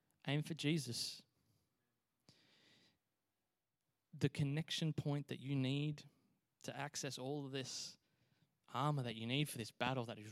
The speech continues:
really going on is Christ. So when you wake tomorrow, I beg you, find yourself at the foot of the cross saying, "I'm sorry.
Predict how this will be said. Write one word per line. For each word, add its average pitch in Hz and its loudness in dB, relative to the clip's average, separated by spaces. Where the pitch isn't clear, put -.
really 143 0
going 123 0
on 104 -8
is 127 0
Christ. - -4
So - -8
when 127 2
you 127 2
wake 131 4
tomorrow, 151 2
I 151 0
beg 143 6
you, 107 -4
find 143 4
yourself 147 4
at 127 -4
the 117 -2
foot 143 2
of 131 2
the 131 0
cross 117 0
saying, 113 -2
"I'm 117 -2
sorry. 120 2